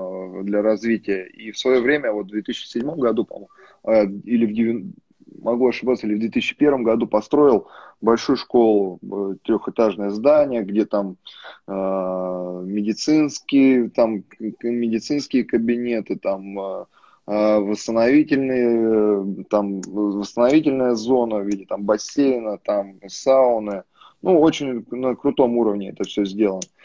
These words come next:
Я много раз просто туда ездил, э, проходил много, э, подготовок к чемпионатам мира, практически все подготовки к чемпионатам мира я прошел там.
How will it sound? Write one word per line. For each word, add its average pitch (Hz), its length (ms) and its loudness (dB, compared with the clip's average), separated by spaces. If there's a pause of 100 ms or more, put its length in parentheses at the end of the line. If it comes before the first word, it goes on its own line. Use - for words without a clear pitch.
(140)
Я 147 180 6
много 139 280 2
раз 135 180 4
просто 120 320 -6
туда 120 240 0
ездил, 131 540 0 (800)
э, 101 720 -4
проходил 107 720 2
много, 110 320 0
э, 104 540 0
подготовок 117 720 2
к - 40 -14
чемпионатам 113 640 0
мира, 107 200 -4
практически 104 600 -6 (500)
все - 220 0
подготовки 113 580 2
к 101 40 -10
чемпионатам 120 460 2
мира 131 340 2
я 110 140 4
прошел 110 460 -2
там. 98 320 -2